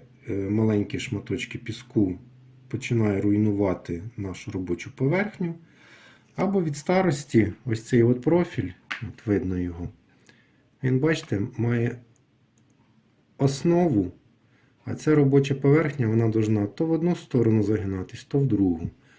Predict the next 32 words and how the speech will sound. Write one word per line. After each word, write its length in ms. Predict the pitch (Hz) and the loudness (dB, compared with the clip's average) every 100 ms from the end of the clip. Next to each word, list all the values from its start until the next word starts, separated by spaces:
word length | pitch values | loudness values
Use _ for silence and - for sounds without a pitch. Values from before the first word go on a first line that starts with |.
| - _ _ | -20 _ _
А 40 | 113 | -8
якщо 260 | 113 156 | -2 2
у 40 | 151 | 4
вас 160 | 143 | 4
щітка 680 | - - 139 - 135 123 113 - | 0 -2 -2 0 0 2 0 -2
лежить, 720 | 123 139 135 160 160 - - _ _ _ _ _ _ _ _ _ _ _ | 4 4 4 0 -2 -12 -20 _ _ _ _ _ _ _ _ _ _ _
і 60 | 113 | -8
потім 400 | - 123 - 113 | 0 2 4 6
вона 360 | 113 113 107 95 - _ _ | 6 6 2 0 -10 _ _
вже 300 | - 113 - - _ _ _ _ _ _ | 0 2 2 -4 _ _ _ _ _ _
не 160 | 117 117 | 0 0
стає 380 | 113 139 147 170 | 2 2 4 4
ось 200 | 123 - | 2 0
так 240 | 104 - | -4 -4
от 140 | 98 - | -6 -2
прямо, 480 | 104 92 87 82 - - | 0 0 0 -4 -10 -8
а 140 | 117 | -4
весь 160 | 117 123 | -2 -2
час 480 | - 120 113 - | 0 0 0 -4
загнута, 560 | 101 98 85 90 85 82 - _ - - - _ - | 0 0 0 -4 -6 -12 -14 _ -20 -20 -20 _ -4
вона 200 | 131 151 | 0 0
вже 180 | 135 120 | 2 4
в 80 | |
одну 220 | 120 127 120 | 6 6 4
сторону 480 | - 110 104 104 | 2 2 4 2
йде 240 | 101 98 95 | 2 0 0
як 140 | 92 | 0
скрібком 720 | - 143 143 - 185 190 185 - _ _ | -2 0 0 0 2 4 2 -6 _ _
і 140 | 139 127 | -2 2
ви-, 220 | 135 139 | 2 2
створює 580 | - 135 135 127 123 113 | -2 2 4 6 4 2
звук, 480 | 113 123 117 117 | 0 2 0 -2